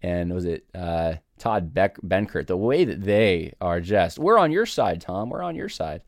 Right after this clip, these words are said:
So I'm not gonna play the audio. I, I just didn't feel comfortable doing that. That is, is a, is a, it's a phone call that, uh, if, if you wanna listen to it, you go to protestia dot com and it's right there. But,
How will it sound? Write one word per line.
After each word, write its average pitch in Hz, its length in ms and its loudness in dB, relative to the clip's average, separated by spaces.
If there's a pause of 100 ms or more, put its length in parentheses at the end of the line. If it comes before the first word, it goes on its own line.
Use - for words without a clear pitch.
(760)
So 101 440 2
I'm 147 140 4
not 180 160 6
gonna 165 120 0
play 127 180 0
the 110 120 2
audio. 90 400 0 (220)
I, 95 200 -2
I - 20 0
just 95 180 -6
didn't 101 160 -4
feel 101 140 -4
comfortable 87 420 -6
doing 85 340 -4
that. 85 260 -4
That 87 140 -4
is, 90 220 -8
is 92 160 -8
a, 90 140 -6
is 92 260 -8
a, 87 80 -8 (300)
it's - 100 -18
a - 60 -6
phone 117 220 2
call 104 340 2 (680)
that, 90 360 2
uh, 85 280 0 (380)
if, - 400 -14
if 80 160 -12
you 87 80 -2
wanna 95 160 0
listen 101 220 -2
to 95 60 0
it, 85 60 0
you 90 60 -4
go 90 80 0
to 85 60 0
protestia 85 760 -2
dot 87 220 0
com 80 380 -4 (880)
and 85 140 -4
it's 80 180 -6
right 80 200 -2
there. - 240 -10 (760)
But, 90 320 2